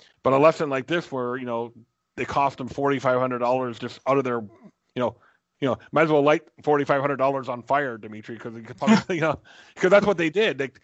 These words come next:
they, they paid forty-five hundred dollars to get their data back, right? Um, you know, um, you know, uh, you know, what's it gonna take for organizations to realize that,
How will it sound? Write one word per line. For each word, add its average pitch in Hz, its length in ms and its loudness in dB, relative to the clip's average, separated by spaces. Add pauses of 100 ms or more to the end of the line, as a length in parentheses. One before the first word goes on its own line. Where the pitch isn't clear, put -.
(240)
they, 151 180 2
they 151 160 -6
paid 160 280 -4
forty-five 156 300 0
hundred 143 160 -4
dollars 151 240 -2
to 127 60 -8
get 135 140 -14
their 139 160 -2
data 127 360 -4
back, 104 340 -6
right? 123 240 -6 (180)
Um, 110 340 -8 (560)
you 127 60 0
know, 120 260 2
um, 123 400 0 (920)
you 156 120 -2
know, 139 200 2 (360)
uh, 147 360 -6
you 156 60 -4
know, 156 80 2
what's 170 220 0
it 180 80 -4
gonna 160 160 0
take 175 400 -8
for 127 800 0
organizations 131 760 0
to 123 80 -4
realize 123 540 0
that, 120 240 2